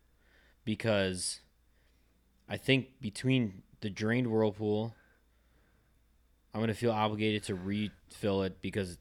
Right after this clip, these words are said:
they need recovery. They need tr-, like, they need treatment, quote unquote treatment. Um, but I think it, it's gonna take a long time, right? It's gonna take a while to fill it,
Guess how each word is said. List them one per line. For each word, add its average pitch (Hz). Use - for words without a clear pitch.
they 95
need 98
recovery. 101
They 95
need 98
tr-, -
like, 190
they 98
need 101
treatment, 107
quote 107
unquote 104
treatment. 98
Um, 95
but 101
I 98
think 113
it, 101
it's -
gonna 123
take 117
a 104
long 95
time, 90
right? 101
It's 95
gonna 98
take 104
a 101
while 101
to 92
fill 135
it, -